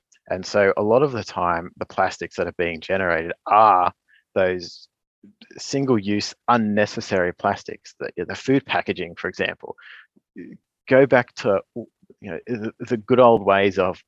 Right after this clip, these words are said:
of shopping. Um, go to the local market, and rather than having everything individually wrapped in plastic,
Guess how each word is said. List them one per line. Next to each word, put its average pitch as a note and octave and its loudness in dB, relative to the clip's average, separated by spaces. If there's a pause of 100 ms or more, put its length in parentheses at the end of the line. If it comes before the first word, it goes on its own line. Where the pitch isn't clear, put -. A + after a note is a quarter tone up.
(160)
of F#2 -2 (220)
shopping. E2+ 0 (580)
Um, E2+ -6 (160)
go A#2+ 6
to A#2+ 2
the G#2 2
local G2+ 4
market, G2 0
and F2+ -12
rather G2+ 4
than F#2 0 (360)
having F#2 -4
everything F#2+ -4
individually F2 -8
wrapped F#2 -2
in F2 -16
plastic, G#2 -6